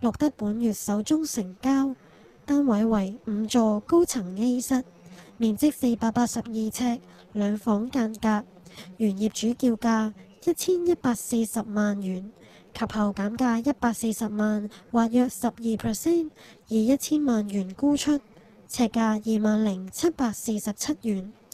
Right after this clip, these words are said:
原業主二零一六年七月以約七百萬購入，持貨三年，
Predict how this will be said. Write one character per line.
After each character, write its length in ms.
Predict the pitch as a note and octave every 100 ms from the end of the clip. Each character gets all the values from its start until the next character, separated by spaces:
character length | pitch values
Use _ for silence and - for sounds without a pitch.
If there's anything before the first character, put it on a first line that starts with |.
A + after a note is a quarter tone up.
| - - - -
原 160 | - G3+
業 100 | G#3
主 220 | - G#3
二 500 | G#3 B3+ C4 A#3+ A#3
零 240 | G#3 G3
一 60 | C4+
六 180 | F4+ D#4
年 260 | B3+ G#3+ F#3+
七 220 | - D#4+ -
月 200 | A#3 G#3+ - - - -
以 180 | G#3+ G#3
約 180 | A#3 A3+
七 160 | - E4
百 200 | - A#3+
萬 380 | A3+ A3 G#3+ G#3+
購 240 | - B3
入， 240 | A3+ G#3+ G#3+ - - - - - F#3+ -
持 220 | - A3
貨 280 | G3 C4+ B3+
三 300 | B3 F4 F4
年， 300 | E4+ G#3+ F#3+